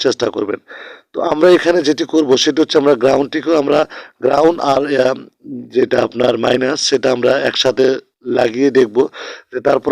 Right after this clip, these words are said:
আমাদের রিডিংয়ের কোনো ধরনের চেঞ্জ আসে কিনা, রিডিং বাড়ে কিনা। তো আমরা দেখতে পাচ্ছি আমাদের রিডিংটা, আমাদের গ্রাউন্ড যখন আমরা সংযোগ দিই তারপরে একই দেখাচ্ছে, দুই দেখাচ্ছে। তো আমাদের মনে হচ্ছে ফ্ল্যাশের সমস্যা। আমরা এখন কম্পিউটার স্ক্রিনে চলে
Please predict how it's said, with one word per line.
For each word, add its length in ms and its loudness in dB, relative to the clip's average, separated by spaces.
আমাদের 220 2
রিডিংয়ের 460 2
কোনো 220 0
ধরনের 320 2
চেঞ্জ 240 2
আসে 260 2
কিনা, 240 -2
রিডিং 220 0
বাড়ে 260 2
কিনা। 200 -4
তো 100 2
আমরা 240 0
দেখতে 240 0
পাচ্ছি 360 0
আমাদের 340 2
রিডিংটা, 340 2
আমাদের 360 2
গ্রাউন্ড 280 2
যখন 280 0
আমরা 140 2
সংযোগ 340 0
দিই 200 4
তারপরে 280 2
একই 200 -2
দেখাচ্ছে, 340 0
দুই 100 4
দেখাচ্ছে। 360 -2
তো 140 -10
আমাদের 340 0
মনে 160 2
হচ্ছে 220 -2
ফ্ল্যাশের 340 2
সমস্যা। 380 0
আমরা 200 0
এখন 140 -2
কম্পিউটার 400 0
স্ক্রিনে 280 -2
চলে 140 6